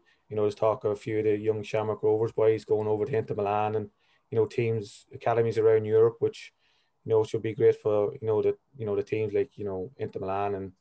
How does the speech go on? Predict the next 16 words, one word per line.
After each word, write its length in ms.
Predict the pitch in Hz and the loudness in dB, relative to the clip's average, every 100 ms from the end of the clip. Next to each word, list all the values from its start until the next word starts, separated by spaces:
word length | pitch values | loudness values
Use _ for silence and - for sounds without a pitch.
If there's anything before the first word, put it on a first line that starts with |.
| - | -4
Borussia 280 | 104 - - | -4 -4 -2
Dortmund. 440 | 107 104 104 104 | 0 0 -2 -6
And 140 | 98 95 _ _ _ _ _ | -6 -10 _ _ _ _ _
'cause, 240 | - 98 101 | -4 -2 0
uh, 300 | 101 98 - | 0 0 -2
as 140 | 123 110 | -4 -4
I 40 | |
said, 300 | - 95 95 | -6 -4 -2
the, 180 | 107 - _ | -2 -4 _
the, 140 | 104 - _ | -12 -12 _
the 100 | 120 | -6
young 200 | 113 120 | 0 0
lads 260 | 117 107 - | 2 0 -2
coming 240 | 110 104 | -4 -4
through 220 | 98 98 98 | -2 0 2
Ireland, 440 | 104 104 101 | 4 2 -2